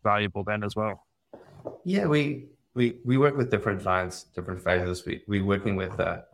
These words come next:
Speaker 2: with an owner at the moment, pre-engineering even,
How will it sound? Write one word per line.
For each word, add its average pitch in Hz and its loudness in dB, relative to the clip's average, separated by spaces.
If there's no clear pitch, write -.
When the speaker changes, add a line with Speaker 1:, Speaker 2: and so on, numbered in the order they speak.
Speaker 2:
with 101 0
an 98 2
owner 98 2
at 85 0
the 90 -4
moment, 85 -6
pre-engineering 92 0
even, 85 -4